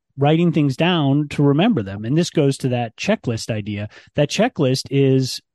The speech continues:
is a material representation of practice, but it always has to be reinterpreted in new practices, you know, and, and the exam-, one of the examples they use in the, in Goodwin's chapter is the Munsell chart, which is a color chart that,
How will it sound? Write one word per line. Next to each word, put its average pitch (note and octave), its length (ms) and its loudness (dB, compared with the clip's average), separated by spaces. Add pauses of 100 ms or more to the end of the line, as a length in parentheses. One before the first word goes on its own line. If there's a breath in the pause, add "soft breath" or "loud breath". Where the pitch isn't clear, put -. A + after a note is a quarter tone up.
(120)
is F#3 320 2
a C3 360 4
material D3+ 460 2
representation C3 680 0
of G#2+ 80 -6
practice, E3+ 580 -4 (720 soft breath)
but C3+ 260 2
it C#3 240 0 (100)
always C3+ 400 2
has C3+ 200 0
to D3 80 -2
be C#3 140 4
reinterpreted C#3+ 720 2
in A#2+ 180 -2
new C3+ 140 2
practices, - 760 -8
you A#2+ 80 -8
know, A2 220 -6
and, A#2+ 180 -4
and A#2 300 -6
the B2 80 0
exam-, C#3 340 0
one D#3 160 0
of E3 80 0
the C#3+ 60 2
examples B2 520 -4
they A#2 120 -6
use A#2 560 -4
in A2+ 240 -6
the, G#2+ 240 -8
in G#2+ 200 -10
Goodwin's C#3+ 380 -4
chapter G#2+ 380 -8
is A2+ 160 -8
the A2+ 80 -6
Munsell B2 720 -4
chart, A2+ 440 -8 (380 loud breath)
which D#3 200 0
is C3+ 140 0
a B2+ 60 -2
color F3+ 440 0
chart A2+ 480 -8 (120)
that, A#2+ 380 -4